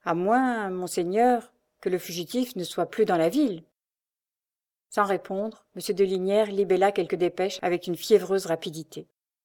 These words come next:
L'observation faite par l'agent avait porté juste et le chef de la police voulut en profiter.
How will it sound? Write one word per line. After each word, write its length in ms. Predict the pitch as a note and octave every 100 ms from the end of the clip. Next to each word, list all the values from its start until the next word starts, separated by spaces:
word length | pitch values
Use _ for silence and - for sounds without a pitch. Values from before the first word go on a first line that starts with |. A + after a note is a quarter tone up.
| _ _ _ _ _ _ _ _ _ _ _ _ _ -
L'observation 640 | - - F3 E3 - E3+
faite 260 | - G#3+ G#3+
par 140 | F3
l'agent 340 | F3 F3 G#3
avait 200 | A3 F3+
porté 340 | F3+ A#3 - G#3
juste 460 | F3 G#3+ - _ _
et 60 | F#3
le 80 |
chef 220 | F3 - A#3+
de 80 |
la 100 | F#3+
police 420 | F3+ F#3 F#3 G3+ -
voulut 240 | F3+ F3+
en 80 | E3
profiter. 540 | - - E3+ - -